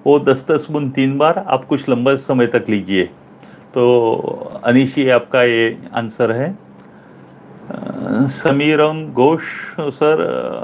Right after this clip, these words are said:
वर्मियन एट्रोपी का ट्रीटमेंट होम्योपैथिक मेडिसिन से हो सकता है क्या? वर्मियन एट्रोफी मतलब क्या?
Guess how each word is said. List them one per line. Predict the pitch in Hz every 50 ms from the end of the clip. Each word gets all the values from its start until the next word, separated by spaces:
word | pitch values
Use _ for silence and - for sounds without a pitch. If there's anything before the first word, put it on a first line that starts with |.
| - - - - - -
वर्मियन | 120 127 135 135 143 143 151 156 160 160 170 170 170 160 165 165 165 170 175 170 165 - - - - - - -
एट्रोपी | 127 127 - - 151 151 147 147 - 156
का | 147 - - - 151 151 160 175 190 185 - - - - - - - -
ट्रीटमेंट | 131 127 131 - - 143 143 139
होम्योपैथिक | 131 135 131 127 131 135 135 143 139 147 139 135
मेडिसिन | 135 127 123 123 131 131 - 151 147 139
से | 131 - - 147 143 139 135 - - - - - - - - -
हो | 135 139
सकता | 135 170 151 - 151 147
है | 135 127
क्या? | 123 - 127 113 107 95 - - - - - - - - - - - - - - - - - - -
वर्मियन | 123 131 139 151 160 185 202 208 208 202
एट्रोफी | 202 180 185 - 185 190 185 185 190
मतलब | 190 180 175 170 - 175 165 170 -
क्या? | - 123 104